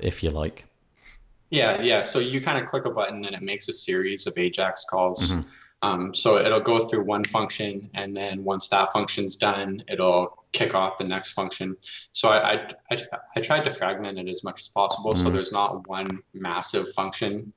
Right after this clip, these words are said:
Speaker 2: being called right away and takes the entire time. It's actually a series of maybe six or seven different
Speaker 1: Right.
Speaker 2: different things happening, but they're all happening kinda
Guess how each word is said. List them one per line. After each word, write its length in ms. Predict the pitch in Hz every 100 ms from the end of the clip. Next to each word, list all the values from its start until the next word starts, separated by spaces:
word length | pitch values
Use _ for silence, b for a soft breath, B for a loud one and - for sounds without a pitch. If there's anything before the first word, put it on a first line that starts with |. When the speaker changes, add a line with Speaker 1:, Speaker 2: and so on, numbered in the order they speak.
| _
Speaker 2:
being 320 | 101 92 92
called 440 | 87 98 90 95 90 - -
right 280 | 92 95 98
away 360 | 90 87 90 95
and 300 | 92 87 85 -
takes 320 | - 104 92 -
the 80 |
entire 340 | 101 95 95 92
time. 340 | 92 95 104 -
It's 140 | -
actually 380 | 101 101 - 98
a 40 |
series 540 | 87 - 95 95 95 -
of 100 | -
maybe 400 | 90 92 90 87 B B B
six 320 | - - -
or 60 | -
seven 380 | - 95 92 101
different 300 | 98 92 -
Speaker 1:
Right. 580 | - - - _ - -
Speaker 2:
different 260 | - -
things 300 | - 95 98
happening, 480 | - 92 - 120 131
but 160 | 101 -
they're 160 | 101
all 100 | 104 92
happening 400 | 90 - 95 90
kinda 360 | 85 95 87